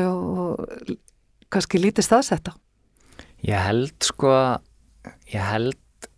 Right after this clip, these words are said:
Speaker 2: jú, ná-, náttúrulega eins og við lí-, lýstum því áðan, sko, það voru teknar þarna tímabundnar, eða þú veist,
Speaker 1: Já.
Speaker 2: a-, það voru áfanga ákvarðanir
Speaker 1: Einmitt.
Speaker 2: út í gegn. En hérna, svona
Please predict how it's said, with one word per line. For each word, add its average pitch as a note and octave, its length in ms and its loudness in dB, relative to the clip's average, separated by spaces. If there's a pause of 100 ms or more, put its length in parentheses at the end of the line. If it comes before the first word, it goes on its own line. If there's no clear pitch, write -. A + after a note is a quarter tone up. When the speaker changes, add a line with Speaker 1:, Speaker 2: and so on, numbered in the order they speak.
(180)
Speaker 2:
jú, A#2+ 340 0
ná-, A2+ 240 -4
náttúrulega A#2 320 2
eins A2 120 0
og A2 60 2
við G#2+ 240 2 (360)
lí-, A#2 300 -4
lýstum A#2 440 0
því G#2+ 80 4
áðan, G2 340 4
sko, - 240 -10 (140)
það F#2+ 180 -4
voru G2 140 -2
teknar A#2 560 0
þarna G2+ 340 -4 (560)
tímabundnar, A2+ 540 2
eða A2+ 180 4
þú G2 140 -4
veist, - 180 -10
Speaker 1:
Já. E3+ 160 4 (220)
Speaker 2:
a-, - 180 -6
það G#2+ 220 2
voru A#2 160 6
áfanga A2 560 2
ákvarðanir F2 720 -2
Speaker 1:
Einmitt. - 580 -4
Speaker 2:
út G#2 160 -2
í F#2+ 60 0
gegn. D2+ 260 -4 (600)
En F2+ 420 -2
hérna, F#2 400 -6 (420)
svona E2 420 -6